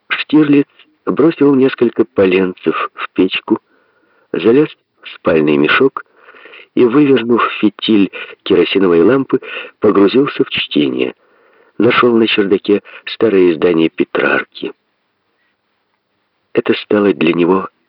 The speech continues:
откровением, вроде Монтэня. Книга, без которой не мыслилась жизнь. Штирлиц читал шёпотом,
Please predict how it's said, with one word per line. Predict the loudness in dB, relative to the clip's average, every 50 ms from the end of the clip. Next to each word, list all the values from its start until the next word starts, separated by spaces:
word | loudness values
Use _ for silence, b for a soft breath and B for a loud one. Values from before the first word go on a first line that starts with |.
| _ _ -6
откровением, | -6 -6 -4 -4 -2 0 0 2 2 2 0 -2 -2 -2 -2 0 0 0 -2 -2
вроде | -2 0 0 0 0 -2 B B B B B B B B
Монтэня. | -2 -2 0 -2 -2 -6 _ _ -4 -2 -2 -2 -4 -8 -10 -12 -12 -12 -14 -18 _ _ _ _ _ _ _ _ _ _ _ _ -20 -20 -18 -18
Книга, | -14 -8 -4 0 0 0 0 0 -2 -6 -6 _ _ _ _ _ _ _ _ _ _ _ _ _ _ _ _ -4
без | -4 -4 -2
которой | -2 -2 0 2 2 2 2 0 -2 -4 -10 _ _
не | -14 -8 -6 -4
мыслилась | -4 -2 -2 -2 -2 -4 -4 -4 -4 -4 -4 -4 -8 -10 -14 -8 -4
жизнь. | -2 0 0 0 0 -2 -2 -4 -6 -10 -12 -16 _ _ _ _ _ _ _ _ _ _ _ _ _ _ _ _ _ _ _ _ _ _ _ _ _ _ _ _ _ _ _ _ _ _ -12
Штирлиц | -10 -10 -6 -2 -2 0 0 2 0 -2 -2 -4 -10 -20 -16 _
читал | -8 -8 -4 -2 -2 -2 -2 -2 -4
шёпотом, | -4 -4 -2 0 0 -2 -4 -6 -10 -8 -6 -6 -6 -6 -8